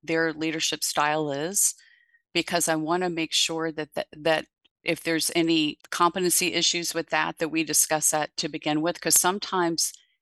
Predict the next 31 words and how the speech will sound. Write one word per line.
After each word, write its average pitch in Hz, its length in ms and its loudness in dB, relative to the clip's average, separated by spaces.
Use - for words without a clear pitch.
they, 208 240 -2
they 214 160 -2
just - 520 2
wing 165 300 0
it. - 180 -8
They're 170 140 4
not 185 220 0
really 185 200 -4
sure 165 320 2
about 151 260 -6
what 156 180 -8
they're 151 140 -4
doing, 143 420 -4
and 165 240 2
you 185 120 -2
can't 214 360 0
create 175 400 -2
a 151 60 2
plan 170 540 0
just - 220 -2
by 151 140 0
winging 139 400 -2
it. - 280 -10
And 165 140 4
I 165 60 6
want 196 280 2
them 190 160 0
to 170 80 -4
be 170 200 -6
comfortable 180 600 -4
in 156 120 2